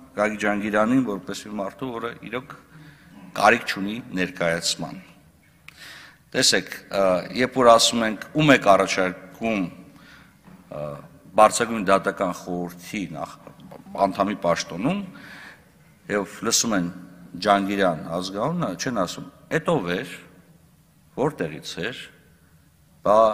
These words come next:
ինչի որոշեցիք», մի հատ չգիտեմ, մի հատ գնամ Վիկիպեդիայում նայեմ, հարցը դու են, «Էն Ջանգիրյանը, Գագիկ Ջանգիրյանը»,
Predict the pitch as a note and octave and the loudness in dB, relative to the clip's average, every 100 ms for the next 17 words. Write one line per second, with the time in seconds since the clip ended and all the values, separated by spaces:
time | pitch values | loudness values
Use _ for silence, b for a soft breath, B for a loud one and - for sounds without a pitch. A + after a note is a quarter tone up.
0 | - F#2+ C3 F#3 C3+ F2+ F2 F2+ E2 - | 0 -4 -2 0 0 0 -2 -6 -6 -6
1 | A2+ - - C3+ C#3 D3 B2 G2+ G#2+ A2 | -8 -8 0 2 2 -2 -2 -2 -2 0
2 | A#2+ G#2+ G2+ G2 G#2 G#2 G#2+ G#2 F#2+ E2+ | -2 -2 -6 -8 -6 -2 -2 2 2 0
3 | E2+ B B B B - - _ _ - | -6 B B B B -20 -20 _ _ -20
4 | - - C3 - C#3 A#2+ F#2+ F2+ A2+ A2+ | -20 6 6 6 2 0 0 2 2 4
5 | F#2+ D#2+ D#2+ D#2+ G2 D#3+ C#3+ G#2+ G#2 F#2+ | 4 2 -2 -6 -6 -8 2 2 2 -2
6 | D#2+ E2 - D#2+ F#2 E3+ | -8 -10 -14 -14 -12 -12